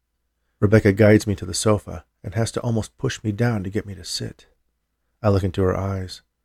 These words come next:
calm pools of reassurance. I tell her about my encounter with Mikey. She takes my hand into hers.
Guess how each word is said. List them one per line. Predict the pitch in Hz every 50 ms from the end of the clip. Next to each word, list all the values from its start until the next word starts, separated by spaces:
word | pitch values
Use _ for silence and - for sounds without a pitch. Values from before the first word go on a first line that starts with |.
| _ _ _ _ _
calm | _ - 110 107 107 107
pools | 104 - 120 117 107 98 92 95 - 104
of | 98 92
reassurance. | 98 101 101 92 - - 107 104 92 90 90 - - - _ _ _ _ _ _ _ _ _ _ _ -
I | 113
tell | - - 135 127
her | 113
about | 110 110 98 101
my | 107 104 98
encounter | 101 - - 117 113 104 92
with | 87 92
Mikey. | 95 98 101 101 - - 90 85 _ _ _ _ _ _ _ _ _ _ _ _ _ _ _
She | _ - - 117
takes | - - - - - -
my | 113 107
hand | 92 95 110 104 98 92
into | 90 92
hers. | 92 - 107 98 95 92 87 - -